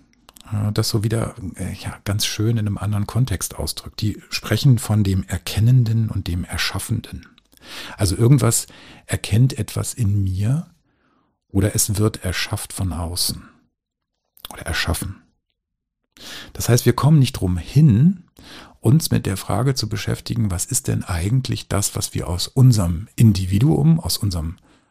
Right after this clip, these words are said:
eigenen, ja, Selbst halt entnehmen und was wird uns von außen sozusagen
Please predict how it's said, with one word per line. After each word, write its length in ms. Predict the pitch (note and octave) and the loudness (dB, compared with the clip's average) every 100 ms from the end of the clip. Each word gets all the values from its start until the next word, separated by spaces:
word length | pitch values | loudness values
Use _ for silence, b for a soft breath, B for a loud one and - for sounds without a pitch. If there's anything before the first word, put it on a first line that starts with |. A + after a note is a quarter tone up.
| b - | b -8
eigenen, 640 | F#2+ G#2 B2 A2 G#2+ G#2+ G#2+ b b b b _ _ | -4 2 2 2 0 -2 -6 b b b b _ _
ja, 300 | - - E2+ - | -14 -10 -10 -10
Selbst 640 | - F2 F2 A#2 - - - | -8 -4 0 0 0 -2 0
halt 320 | B2 D#3+ - B B | 2 0 -4 B B
entnehmen 760 | - G#2 G2+ G2 G#2+ C3+ D3 | 2 2 4 4 4 4 2
und 240 | - G#2 G2 | 0 -2 -2
was 220 | G2 - | -4 -4
wird 140 | G2 | -8
uns 180 | - G2 | -6 -6
von 160 | - F#2 | -4 -6
außen 400 | D2 F2+ - F#2 | -4 -2 -2 -4
sozusagen 680 | D2 - - D#2+ F#2 G2 | -6 -8 -6 -6 -4 -6